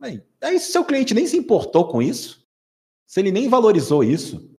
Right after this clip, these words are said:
pra que você fez isso? Pra que você gastou dinheiro com isso? <laughs> Gastou dinheiro,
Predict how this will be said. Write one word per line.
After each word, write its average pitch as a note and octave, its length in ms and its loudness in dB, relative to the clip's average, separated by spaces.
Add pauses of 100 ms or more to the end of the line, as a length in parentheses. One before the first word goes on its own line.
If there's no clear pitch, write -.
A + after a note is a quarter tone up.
(400)
pra C4+ 140 0
que - 180 4
você C#4+ 160 2
fez A#3 280 2
isso? - 200 0
Pra - 140 -2
que G#3+ 100 -2
você - 100 -2
gastou A3+ 320 0
dinheiro G3+ 280 2
com G3+ 160 -6
isso? F#3 340 -6 (240)
<laughs> - 920 -12
Gastou - 320 0
dinheiro, A3+ 240 2